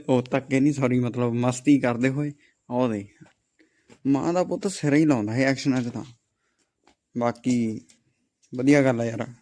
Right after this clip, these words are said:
ਐਵੇਂ ਹੀ ਹੱਸਦੇ ਖੇਡਦੇ ਰਹੀਏ ਹਨਾ, ਪਰਮਾਤਮਾ ਕਰੇ। ਬਾਕੀ ਨਾਲ ਦੇ ਬੰਦੇ ਜਿੰਨੇ ਵੀ ਹੈਗੇ ਨੇ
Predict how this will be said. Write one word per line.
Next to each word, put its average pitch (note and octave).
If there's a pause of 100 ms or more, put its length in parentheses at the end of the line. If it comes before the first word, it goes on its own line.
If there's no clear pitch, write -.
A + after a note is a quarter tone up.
(320)
ਐਵੇਂ B2+
ਹੀ B2
ਹੱਸਦੇ A#2+
ਖੇਡਦੇ B2+
ਰਹੀਏ B2+
ਹਨਾ, C3
ਪਰਮਾਤਮਾ A#2
ਕਰੇ। A#2+ (600)
ਬਾਕੀ B2+
ਨਾਲ B2+
ਦੇ C3
ਬੰਦੇ B2+
ਜਿੰਨੇ B2+
ਵੀ C#3+
ਹੈਗੇ B2+
ਨੇ C3